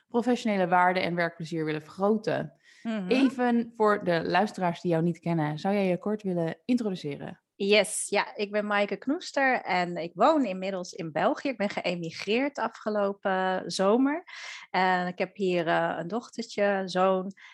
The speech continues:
Speaker 2: En, eh, mijn partner heeft ook nog drie kinderen. Dus, eh, heel, eh, ja, wisselend, eh, samengesteld gezin, mooi. En, ehm, ja, voor mijn werk dus ben ik, eh, trainer en coach. En ik richt me al, nou,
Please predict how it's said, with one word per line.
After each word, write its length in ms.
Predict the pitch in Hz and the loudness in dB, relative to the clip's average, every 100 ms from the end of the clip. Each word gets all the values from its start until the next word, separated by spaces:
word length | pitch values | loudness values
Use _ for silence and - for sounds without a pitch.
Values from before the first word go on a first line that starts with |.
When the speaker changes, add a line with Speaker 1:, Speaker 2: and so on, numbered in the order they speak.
| - - | -20 -8
Speaker 2:
En, 300 | 165 160 160 | -4 -2 -2
eh, 100 | 156 | -4
mijn 200 | 156 151 | -4 -4
partner 300 | 165 156 156 | -4 -4 -6
heeft 120 | - | -4
ook 80 | 269 | -4
nog 120 | 262 | -4
drie 240 | - 226 220 | -4 -4 0
kinderen. 460 | 208 196 190 180 | 2 2 4 2
Dus, 240 | 175 185 - | 2 -6 -4
eh, 140 | 170 | -2
heel, 420 | 170 226 226 190 175 | 0 0 0 0 0
eh, 240 | 170 175 | 0 0
ja, 240 | 196 151 | 0 0
wisselend, 640 | 180 311 - 247 214 214 - | 0 -2 -2 -4 -4 -6 0
eh, 380 | 208 190 190 190 - _ | 2 2 0 -2 -8 _
samengesteld 680 | - 294 294 - 233 202 | 0 0 -2 -4 0 0
gezin, 420 | - 165 170 262 339 | -2 -8 -4 -4 0
mooi. 340 | 269 302 381 - _ _ - - | 0 0 -2 -10 _ _ -14 -4
En, 360 | 220 220 220 214 | 2 4 4 0
ehm, 500 | - 202 196 196 196 196 196 | -2 -2 0 -2 -4 -8 -6
ja, 300 | 214 220 - _ | -2 -2 -4 _
voor 380 | - 190 185 _ _ | -8 -8 -8 _ _
mijn 240 | 175 180 | -6 -4
werk 360 | 165 185 185 185 | -2 -2 -2 -6
dus 260 | 175 175 - | -8 -8 -6
ben 220 | 175 165 | -6 -6
ik, 220 | 160 - | -10 -6
eh, 100 | 156 156 | -6 -6
trainer 580 | - 202 254 285 277 254 | 0 2 4 2 -2 -4
en 160 | 170 175 | -6 -2
coach. 340 | 208 330 - - - _ - - - | 0 2 0 -8 -12 _ -20 -18 -12
En 80 | 185 | -4
ik 60 | |
richt 240 | 220 233 202 | -2 -2 -4
me 280 | 180 170 | -2 -2
al, 400 | - 156 160 151 - | -2 -2 -2 -2 -6
nou, 340 | 151 147 147 | -10 -10 -12